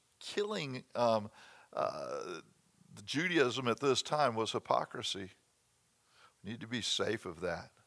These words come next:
We need to be careful that we don't turn into some of these things.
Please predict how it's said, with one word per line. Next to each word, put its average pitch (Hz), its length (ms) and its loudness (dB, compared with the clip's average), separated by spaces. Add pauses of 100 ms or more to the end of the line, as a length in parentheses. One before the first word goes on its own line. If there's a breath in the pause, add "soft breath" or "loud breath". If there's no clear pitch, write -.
(340)
We 110 120 -8
need 113 160 -8
to 107 60 -10
be 104 140 -6
careful 123 520 2
that 95 140 -2
we 110 220 -6 (400 loud breath)
don't 117 360 4
turn 113 240 2
into 120 320 -2
some 107 240 0
of 101 100 0
these 101 220 -2
things. 98 500 -4